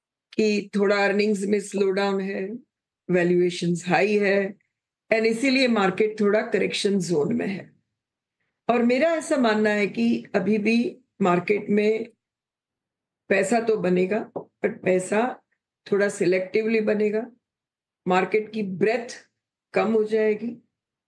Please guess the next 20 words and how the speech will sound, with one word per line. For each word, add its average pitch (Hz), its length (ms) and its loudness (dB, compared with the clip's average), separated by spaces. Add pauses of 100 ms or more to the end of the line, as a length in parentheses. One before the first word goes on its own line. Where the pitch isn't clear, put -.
(240)
और 214 100 2
market 208 520 0
में 302 340 0 (220)
पैसा 208 340 2
बनाने 233 440 2
के 240 180 -2
साथ - 580 -2 (580)
थोड़ा 320 160 2
पैसा 214 420 0
संभालने 220 580 0
के 233 140 0
मोड 190 260 2
में 208 160 0
आना 180 280 2
पड़ेगा। 202 480 -2 (1040)
And 202 220 2
इसीलिए 208 680 0 (460)
focus 233 840 -2 (580)
large 175 340 0
cap, - 400 -2